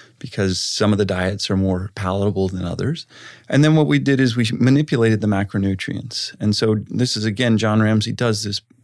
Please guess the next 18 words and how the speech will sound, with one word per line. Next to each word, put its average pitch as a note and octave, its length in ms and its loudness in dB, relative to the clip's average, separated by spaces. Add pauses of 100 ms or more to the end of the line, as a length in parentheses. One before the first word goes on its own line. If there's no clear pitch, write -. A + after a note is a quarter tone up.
(140)
probably A2 260 -2
better G2+ 260 2
than F#2+ 140 0
anybody F#2+ 320 -2
in F#2+ 80 0
the G2 80 0
world, B2+ 400 0 (540)
where B2+ 120 2
he C3 180 4
can A#2 300 2
go C3 240 2
in A#2 180 4
and G#2+ 180 2
he G#2+ 140 0
feeds G#2 380 -4
a - 60 -4
control D#3 440 0
diet. A#2+ 380 -2